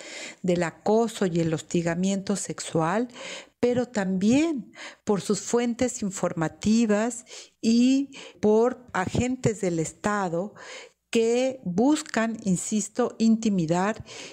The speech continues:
y vulnerar la libertad de expresión de estas mujeres periodistas. Un elemento altamente preocupante en este octavo encuentro tiene que ver con el exilio.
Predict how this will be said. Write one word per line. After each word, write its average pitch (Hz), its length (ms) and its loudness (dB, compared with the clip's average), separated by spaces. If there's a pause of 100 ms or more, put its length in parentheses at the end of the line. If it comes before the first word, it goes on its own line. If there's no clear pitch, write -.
(100)
y 214 580 4
vulnerar 202 760 2
la 185 560 0 (300)
libertad 180 560 2
de 196 80 -2
expresión 185 760 -4
de 165 280 0
estas 170 300 -4
mujeres 160 440 -4
periodistas. - 720 -8 (500)
Un 214 200 6
elemento 214 760 2
altamente 233 760 0
preocupante 185 1080 0
en 175 140 0
este 175 260 -2
octavo 180 500 -2
encuentro 170 600 -2
tiene 190 320 -2
que 180 140 -2
ver 175 220 0
con 175 160 -2
el 160 160 -2
exilio. 160 640 -4